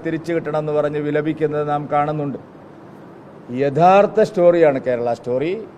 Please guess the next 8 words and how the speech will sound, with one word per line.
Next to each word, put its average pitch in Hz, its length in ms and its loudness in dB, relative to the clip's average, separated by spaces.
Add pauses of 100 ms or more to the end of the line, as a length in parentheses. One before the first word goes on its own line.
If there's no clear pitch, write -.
(180)
ഇന്നലെ 139 320 0 (120)
നടന്നതാണ്, 165 580 2 (760)
ഇന്ന് 131 280 -2
നടക്കുന്നതാണ്, 170 720 2 (440)
നാളെയും 156 500 4
അത് 135 140 -4
നടക്കും. 117 340 -4 (400)
അതിനുള്ള 156 300 -2